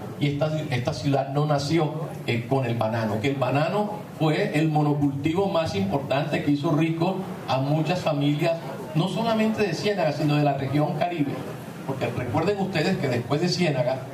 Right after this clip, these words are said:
la élite samaria también se benefició del ta-, de, del banano. Y unos comerciantes barranquilleros también se beneficiaron de, de, del banano. Entonces estamos hablando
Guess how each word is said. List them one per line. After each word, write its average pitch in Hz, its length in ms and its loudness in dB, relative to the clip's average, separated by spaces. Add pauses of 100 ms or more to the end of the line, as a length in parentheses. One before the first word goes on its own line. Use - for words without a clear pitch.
(160)
la 139 160 2
élite 170 360 0
samaria - 520 0 (280)
también 147 460 0
se 139 120 0
benefició 120 480 0
del 131 140 2
ta-, - 180 0
de, 113 200 2
del 113 200 0
banano. 104 400 0 (440)
Y 160 200 -2 (180)
unos 247 420 0 (560)
comerciantes 170 840 0 (400)
barranquilleros 135 760 0 (480)
también 131 500 0
se 143 120 -4
beneficiaron 120 680 -2
de, 117 140 0
de, 101 260 0
del 117 180 -2
banano. 120 240 2
Entonces 110 240 0
estamos 175 240 0
hablando 185 480 -2